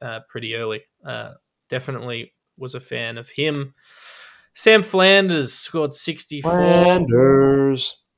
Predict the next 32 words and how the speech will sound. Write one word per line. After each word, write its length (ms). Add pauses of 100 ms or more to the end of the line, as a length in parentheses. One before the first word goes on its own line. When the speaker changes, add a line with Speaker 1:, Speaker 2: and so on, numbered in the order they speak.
(840)
Speaker 1:
I 100
didn't 340
watch 280
the 60
Gold 300
Coast 320
game, 380
Patch. 440 (100)
Uh, 340 (100)
I 60 (280)
don't 220
even 320
remember 480
who 220
they 180
played, 500
if 160
I'm 80
being 240
honest 340
with 140
you. 140
Speaker 2:
It 80
was 140
Speaker 1:
But, 380
uh, 100
Speaker 2:
Sydney. 140
Speaker 1:
they 140
played 160
Speaker 2:
It 80
was. 100
Speaker 1:
Sydney. 420